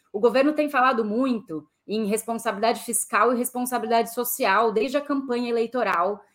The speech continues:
Essas duas responsabilidades estão sendo coesionadas no discurso político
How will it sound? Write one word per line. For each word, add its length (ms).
Essas 540
duas 320
responsabilidades 960
estão 180
sendo 360
coesionadas 680
no 120
discurso 880
político 760